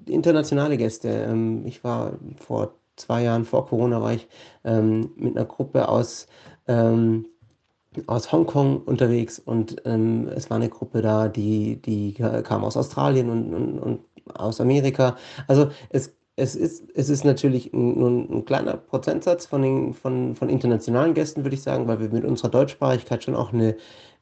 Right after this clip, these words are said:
ähm, hier eine, eine, ja, eine Marktnische füllen und spezialisiert sind auf den deutschsprachigen Raum, aber, aber das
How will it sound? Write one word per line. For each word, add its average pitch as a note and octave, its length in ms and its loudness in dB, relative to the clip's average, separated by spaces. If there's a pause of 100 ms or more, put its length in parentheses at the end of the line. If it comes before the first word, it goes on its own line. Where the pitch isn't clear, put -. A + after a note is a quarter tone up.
(100)
ähm, G#2+ 640 2 (460)
hier B2 200 0
eine, A2+ 180 4
eine, A2 600 0 (140)
ja, G#2+ 200 0
eine A2 200 2
Marktnische C3 880 0
füllen D3 420 2
und A#2+ 180 -2
spezialisiert A#2 720 -2
sind C#3+ 180 -2
auf A#2+ 220 -4
den A#2+ 140 -2
deutschsprachigen A#2 560 -2
Raum, B2+ 280 4
aber, B2 320 4 (520)
aber B2 160 2
das - 280 -2